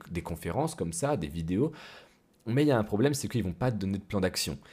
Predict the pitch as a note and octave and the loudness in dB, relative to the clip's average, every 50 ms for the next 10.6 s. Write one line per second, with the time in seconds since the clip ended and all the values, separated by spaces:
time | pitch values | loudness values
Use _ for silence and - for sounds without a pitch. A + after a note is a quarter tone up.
0 | - - - _ F#2 F2 G2 F#2+ - - - - G#2 F#2+ A#2+ A2 - E3+ C3+ A2 | -20 -20 -12 _ -2 0 0 0 0 -4 -8 -6 -4 -4 -2 0 0 0 2 2
1 | A#2 A#2 C3 C3 - - - - - - G#2 G#2 - - F#2+ F2 - - F#2 F#2 | 2 2 2 0 -2 -4 -6 -6 -2 -2 -2 -2 -2 -4 -6 -6 -4 -2 -2 -2
2 | - G#2+ - - C3+ A2 - - G#2 F#2+ F#2+ F#2 E2+ E2 - G2+ G2+ G2+ - - | 0 0 0 0 0 0 0 0 2 4 4 2 2 2 2 2 2 2 0 -2
3 | - C3+ C3+ E3+ E3+ E3 - - - _ _ - - C3 A#2 B2+ A2 G#2+ G2 E2 | -2 4 6 6 6 6 2 -4 -16 _ _ -8 -6 -2 -2 0 2 0 0 0
4 | F#2+ F2+ - - - F3+ E3+ - - G#2+ G2 - - A2 A2 G2+ F#2 - - F#2+ | 0 -2 0 -2 -4 -4 -6 -4 2 2 2 2 2 0 0 2 0 0 0 0
5 | F2+ F2+ F2+ - - D#3 F3+ F#3 - - - - - - C#3+ C3 - - - C3 | 0 0 0 0 2 2 2 2 0 -2 -4 -6 -12 -14 -14 -14 -8 -2 0 0
6 | D3 C#3+ - G#2+ - - A2+ G#2+ - - - - E3 D#3+ C3+ C3 - - - - | 2 2 0 -2 0 -2 -2 -2 -2 -6 -2 0 2 2 2 0 -2 -6 -6 -4
7 | A2+ A2 A2+ A#2+ B2+ C3+ C3+ - - - _ _ _ _ - A#2+ A2+ - - A2+ | -2 0 2 4 2 2 0 -6 -14 -20 _ _ _ _ -2 -2 -2 -2 -4 -4
8 | G#2+ G#2+ - B2+ B2+ C3+ A2+ G2+ F#2 F2+ F2+ D#2+ - F2 E2+ E2+ E2 E2 F2+ G#2+ | -2 0 2 4 4 4 4 4 2 2 0 -2 -2 -2 0 0 0 2 2 4
9 | A#2+ C3 C3+ G2+ F#2+ F2 E2 - F2+ - - - E2+ - - A2+ B2 C3 C3+ C3+ | 4 4 4 2 0 -2 -2 -4 -8 -8 -8 -10 -12 -8 -4 0 0 0 0 0
10 | - - - B2+ - - - E2+ F2 F2 D#2+ | -4 -12 -16 -18 -12 -8 -4 -2 -2 -2 -2